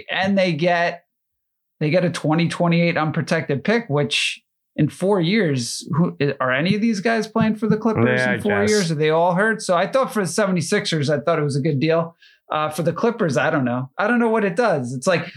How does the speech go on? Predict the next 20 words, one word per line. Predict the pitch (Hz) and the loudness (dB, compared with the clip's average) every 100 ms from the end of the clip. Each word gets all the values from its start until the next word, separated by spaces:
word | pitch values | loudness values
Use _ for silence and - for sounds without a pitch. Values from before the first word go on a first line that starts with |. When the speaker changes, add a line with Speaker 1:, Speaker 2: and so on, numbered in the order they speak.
| - | -6
Speaker 1:
I | 196 | -4
get, | 175 302 | 0 0
it | 220 165 | 0 0
gives | 269 240 | 0 2
you | 277 | 2
another | 220 214 170 | 2 0 0
security | - - - 196 196 175 | -2 -2 0 0 2 0
blanket | 151 170 165 165 | 0 2 2 0
when | 147 151 151 | 0 0 0
one | 156 185 | 0 0
of | 170 | 2
these | 165 143 | 0 0
guys | 180 160 156 139 | 0 0 0 -2
or | |
both | 131 170 175 170 | 0 0 0 0
of | 143 | -2
these | 151 131 | -2 0
guys | 160 147 139 | 0 2 0
are | 135 | -2
out, | 135 143 120 - | 0 0 -2 -4